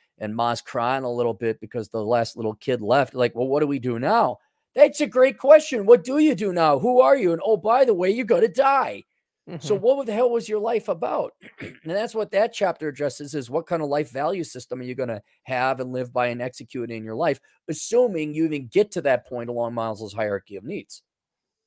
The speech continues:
Speaker 2: Got it. Okay. Yeah, that makes a lot of sense.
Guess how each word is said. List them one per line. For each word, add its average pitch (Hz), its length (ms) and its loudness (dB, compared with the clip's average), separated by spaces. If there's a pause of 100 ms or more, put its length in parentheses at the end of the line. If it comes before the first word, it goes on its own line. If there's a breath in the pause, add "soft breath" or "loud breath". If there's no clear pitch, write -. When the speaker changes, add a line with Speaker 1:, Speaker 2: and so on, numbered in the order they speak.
(320)
Speaker 2:
Got 151 220 2
it. - 140 -4 (160)
Okay. 135 500 0
Yeah, 151 220 2
that 151 160 0
makes 170 240 -4
a 185 60 0
lot 151 200 2
of 139 80 -8
sense. 143 460 -8